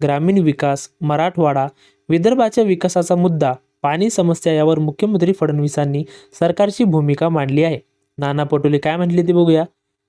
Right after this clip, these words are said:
आपण. देवेंद्र फडणवीस जाहीरनाम्यामध्ये आणि भाषणामध्ये शेतकरी कर्जमाफी घोषणा केली होती. मला अपेक्षित आहे की याच सभागृहात आपण सरसगट कर्जमाफी करून मार्चपर्यंत पूर्ण करण्याची घोषणा करावी, अशी अपेक्षा मी बाळगतो,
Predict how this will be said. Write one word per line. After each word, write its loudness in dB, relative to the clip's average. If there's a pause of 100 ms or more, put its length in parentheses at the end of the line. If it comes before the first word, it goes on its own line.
(120)
आपण. -2 (420)
देवेंद्र 2
फडणवीस 0 (180)
जाहीरनाम्यामध्ये 0
आणि -2
भाषणामध्ये 0 (260)
शेतकरी 0
कर्जमाफी 2
घोषणा 0
केली 0
होती. 0
मला -2
अपेक्षित -2
आहे 0
की 2 (160)
याच 0
सभागृहात 0 (100)
आपण -2 (320)
सरसगट 0
कर्जमाफी 0
करून 0 (340)
मार्चपर्यंत 0
पूर्ण 0
करण्याची 0
घोषणा -2
करावी, -2
अशी 0
अपेक्षा 0
मी 2
बाळगतो, -2